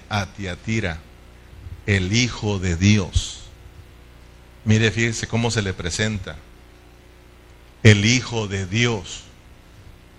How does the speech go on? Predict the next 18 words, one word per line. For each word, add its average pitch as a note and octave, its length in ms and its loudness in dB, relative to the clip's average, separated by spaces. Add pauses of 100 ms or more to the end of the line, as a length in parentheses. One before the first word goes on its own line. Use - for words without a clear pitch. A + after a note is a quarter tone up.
(260)
¿Por A2+ 160 2
qué C#3+ 120 0
se D#3 120 -6
le D#3 120 -6
presenta A#2+ 480 -6
a A2+ 80 -8
Tiatira A2 520 -2
como G2 260 4
el G2 100 6
Hijo G#2+ 300 2
de F#2 160 -2
Dios? F#2 220 -4 (3000)
Si - 140 -2
estamos A2+ 420 0
hablando G#2+ 420 0
que G2+ 140 0
ella G#2 100 2
representa F#2+ 880 -4